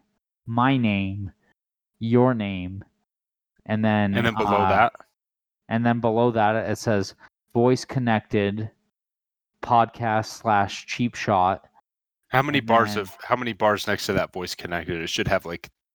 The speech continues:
Speaker 2: cell bars.
Speaker 1: Oh, it, it's got three.
Speaker 2: Okay, mine does too, but mine keeps jumping back and forth. <sighs> So I think it's my end that keeps cutting out.
Speaker 1: But,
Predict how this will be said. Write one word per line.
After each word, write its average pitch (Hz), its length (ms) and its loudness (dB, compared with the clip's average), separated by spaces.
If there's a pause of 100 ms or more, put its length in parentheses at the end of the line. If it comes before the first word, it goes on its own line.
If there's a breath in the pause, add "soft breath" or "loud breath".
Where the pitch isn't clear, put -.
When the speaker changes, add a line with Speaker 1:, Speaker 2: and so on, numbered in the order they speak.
Speaker 2:
cell 90 320 -2
bars. 82 480 -4 (720)
Speaker 1:
Oh, 127 240 4
it, 120 300 -4
it's 117 320 -6
got 123 280 -2
three. 92 440 -6 (340)
Speaker 2:
Okay, 107 240 0
mine 107 240 0
does 104 220 -4
too, 95 260 0
but 85 140 -8
mine 101 180 -2
keeps 92 240 -6
jumping 92 360 -4
back 90 220 0
and 80 140 -16
forth. - 140 -6 (800)
<sighs> - 420 -8
So 123 180 2
I 113 60 4
think 107 180 0
it's 98 140 -2
my 98 240 2
end 92 160 -2
that 80 80 -2
keeps - 240 -8
cutting 90 320 -2
out. 87 200 0 (3500)
Speaker 1:
But, 101 400 2